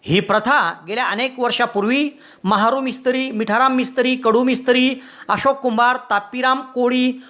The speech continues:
धुडकू कुंभार आदी मंडळींनी सुरू केली होती. ती परंपरा आजही तरुण पिढीने कायम ठेवली आहे. यावल शहरात प्रथमच डॉक्टर स्वप्नील डी खैरनार यांचे मॉडर्न होमिओपॅथिक क्लिनिक सुरू झालेले आहे.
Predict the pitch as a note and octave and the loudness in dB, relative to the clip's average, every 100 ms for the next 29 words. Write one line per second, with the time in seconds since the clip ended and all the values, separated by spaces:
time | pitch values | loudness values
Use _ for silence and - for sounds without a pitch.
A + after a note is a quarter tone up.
0 | - B2 F3 G3 C4 B3+ A3+ A#3 B3+ C4 | -16 0 2 4 2 4 4 4 4 0
1 | B3+ - _ _ G3 G#3+ G3+ C#4 A3+ G#3+ | -4 -20 _ _ 0 0 0 -2 0 2
2 | B3 B3+ B3 C4 D#4 - - - A3+ A3 | 2 2 2 0 -2 -8 -16 0 4 4
3 | A3 G#3+ A#3+ A3 - D4 D#4+ - - - | 4 2 4 4 2 0 0 -4 -14 -20
4 | _ _ - C4+ C4 A#3+ B3+ D#4+ A3 G3 | _ _ 0 0 2 0 0 0 0 -2
5 | - G3 G#3+ A3+ B3 C#4+ - A3 B3 G#3 | -4 0 0 0 -4 -4 -2 -2 -2 0
6 | G3 A#3 D#4 - - _ - G3 G3+ F3+ | 2 2 0 -6 -20 _ -2 0 0 -4
7 | F#3+ F#3+ G3 G3 F#3+ D3+ A2+ _ _ _ | -8 -4 -2 0 -2 -6 -12 _ _ _
8 | _ _ _ - - A#3 C4 C#4+ D4+ D#4 | _ _ _ -16 -2 2 4 2 -2 -4
9 | D4 D4 D4 - B3 C4+ C3+ - - _ | -2 -4 -2 -4 -2 -4 -4 -8 -20 _
10 | _ _ - D#3 A3 C#4 - A#3 B3 C#4+ | _ _ -4 0 0 0 0 -2 -2 -4
11 | B3 A3 B3+ C4 - F3 F#3 A3 G#2 G#2+ | -2 0 0 0 -6 -2 0 0 -2 -6
12 | - D#3+ F#3 A#3+ G#3+ D#3 E3 F#3+ B3+ A#3 | -4 0 0 2 2 4 4 4 2 -2
13 | - - G3 C#4 C4+ C#4 A3+ - F#3+ A3 | -8 0 2 4 2 0 -4 -4 -2 -2
14 | A3 G3+ F3+ D#3+ E3+ F3+ F3 F3 | 0 0 2 2 2 2 0 -2